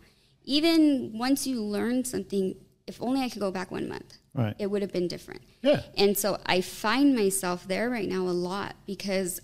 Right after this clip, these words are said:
Speaker 1: I'm learning so much. And I know now that, um, what I'm trying to put into focus is, but now I know.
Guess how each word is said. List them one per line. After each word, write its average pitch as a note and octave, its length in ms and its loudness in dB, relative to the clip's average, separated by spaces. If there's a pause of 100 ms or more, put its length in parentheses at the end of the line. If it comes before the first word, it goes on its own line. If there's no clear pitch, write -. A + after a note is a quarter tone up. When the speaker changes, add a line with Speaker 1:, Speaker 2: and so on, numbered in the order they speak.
Speaker 1:
I'm F#3+ 220 4
learning G3 540 2
so F3+ 400 -4
much. - 560 -6 (420)
And G#3+ 140 4
I G#3 80 6
know G3+ 300 2
now G3+ 400 0
that, F#3 340 -4 (500)
um, F3 460 6 (300)
what G#3 200 4
I'm G3+ 140 4
trying A3 540 0
to F#3+ 480 -4 (500)
put G3 120 -4
into F3+ 280 0
focus - 520 -8
is, - 280 -6 (340)
but G3+ 80 -2
now F#3+ 300 0
I G3+ 80 -8
know. - 120 -8